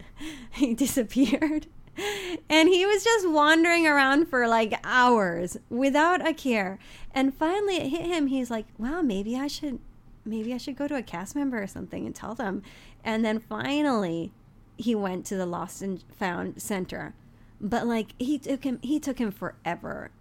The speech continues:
And that's when we bought him a cell phone. He was, like, how old was he? He was, I think he was six years old.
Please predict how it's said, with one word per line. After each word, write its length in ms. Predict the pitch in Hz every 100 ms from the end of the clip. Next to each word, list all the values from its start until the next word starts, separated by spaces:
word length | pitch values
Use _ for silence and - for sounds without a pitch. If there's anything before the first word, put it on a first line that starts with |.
| - 220
And 140 | 214
that's 180 | 202 214
when 120 | 214
we 100 | 240
bought 180 | 214 202
him 140 | 202
a 80 | 202
cell 200 | - 165
phone. 300 | - 67 - - - -
He 120 | -
was, 200 | 202 196
like, 360 | 180 170 - - - -
how 180 | 202 -
old 180 | 214
was 120 | 208 -
he? 80 |
He 200 | - -
was, 380 | 226 220 202 - - _ - - - - - - - _ -
I 80 |
think 240 | 220 226 233
he 120 | 269
was 140 | 294
six 300 | - 226 -
years 240 | 208 190 185
old. 320 | - -